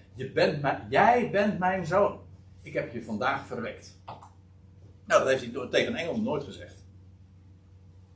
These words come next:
En tegen één mens is dit gesproken. En dit is trouwens ook een prachtige,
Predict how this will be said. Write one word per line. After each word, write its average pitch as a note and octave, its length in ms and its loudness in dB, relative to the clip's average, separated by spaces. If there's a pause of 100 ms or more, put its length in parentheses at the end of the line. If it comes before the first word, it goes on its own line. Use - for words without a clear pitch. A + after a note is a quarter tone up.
(1400)
En F#3 420 6 (440)
tegen C3 360 0 (180)
één B3+ 320 4
mens - 520 -2
is C#3 180 -10
dit - 120 -18
gesproken. - 520 -6 (360)
En C#3+ 440 -4
dit D3 140 -6
is D3 60 -4
trouwens C#3+ 280 2
ook D#3 180 -4
een A#2+ 240 -8
prachtige, C3 840 0